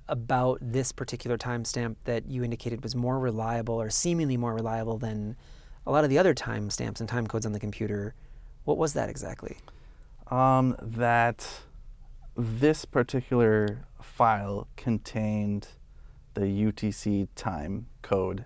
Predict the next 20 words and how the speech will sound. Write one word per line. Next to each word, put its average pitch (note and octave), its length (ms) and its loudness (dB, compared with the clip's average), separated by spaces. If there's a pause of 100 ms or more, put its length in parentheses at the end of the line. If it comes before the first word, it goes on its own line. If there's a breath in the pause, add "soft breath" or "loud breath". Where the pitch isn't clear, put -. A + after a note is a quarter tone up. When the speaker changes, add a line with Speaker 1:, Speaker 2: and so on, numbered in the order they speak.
Speaker 2:
within G#2 440 0
it. - 180 -8 (500 soft breath)
So B2 180 6
I A#2+ 120 8
could A#2+ 200 -2
compare A#2 920 6
the F#2 120 0
last A2 360 6
modified G#2+ 580 4
time A#2 420 4 (880 soft breath)
to A#2 460 8 (120)
the A2+ 100 8
last G#2 480 8
entry G2 640 0 (120)
that G#2 140 6
was F#2 180 -2
written G#2 380 2
to F#2+ 140 -2
this F2+ 200 -6
file. - 540 -4